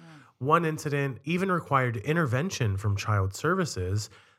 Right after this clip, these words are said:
Speaker 2: That was when Laura's, Laurie's mother learned that her daughter was changing into jeans at school. Uh, she actually attempted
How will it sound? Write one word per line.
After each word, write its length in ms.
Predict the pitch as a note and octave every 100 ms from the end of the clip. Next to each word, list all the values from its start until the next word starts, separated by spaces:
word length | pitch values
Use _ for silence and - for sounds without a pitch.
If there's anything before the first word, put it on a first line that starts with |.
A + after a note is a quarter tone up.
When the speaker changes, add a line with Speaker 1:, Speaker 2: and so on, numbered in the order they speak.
| -
Speaker 2:
That 120 | D3+
was 140 | F3
when 200 | E3 C3 B2
Laura's, 440 | A#2+ B2 A#2 G#2 A#2+
Laurie's 380 | C#3 C3 A#2+
mother 440 | A2+ A#2 C#3+ C3+ A2
learned 320 | A2+ A2+ G#2+
that 240 | G#2 G2 G2
her 180 | - A2+
daughter 560 | A2+ B2 D#3 A2 G#2
was 200 | G2 G2+
changing 440 | - - C#3+ C#3 C3
into 280 | A#2 - A2
jeans 540 | F#2 C3 G3+ D4 B3
at 140 | A#2+ -
school. 540 | - F#2 D#2 E2 G2+ - _ _ _ _ _ _
Uh, 280 | C3 B2+ B2
she 180 | - D#3+
actually 280 | D3 E3 C#3+
attempted 580 | - C3+ B2 B2+ A2+